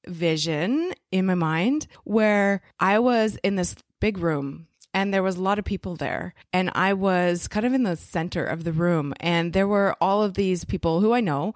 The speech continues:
in the swingers community who were all around me. And then there was, like, people who were kind of, like, pawing at me, like, "Mm, like, I wanna get with you," and stuff like that.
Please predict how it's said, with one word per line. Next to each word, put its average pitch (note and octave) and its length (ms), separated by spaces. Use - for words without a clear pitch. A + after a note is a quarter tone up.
in G3 100
the G3 80
swingers D#3+ 400
community E3 340
who F3+ 100
were G3 160
all G#3+ 180
around F#3+ 320
me. D#3 200
And G#3+ 200
then G#3+ 220
there G3 140
was, A#3 200
like, E3 260
people C4+ 280
who A3+ 80
were F#3+ 100
kind B3 200
of, A#3 80
like, D#3+ 240
pawing D3+ 380
at B2 140
me, C#3 140
like, C#3 220
"Mm, E3 480
like, D3+ 160
I C#3+ 60
wanna D#3+ 240
get D#3 180
with - 240
you," - 140
and - 120
stuff - 260
like E3 180
that. - 260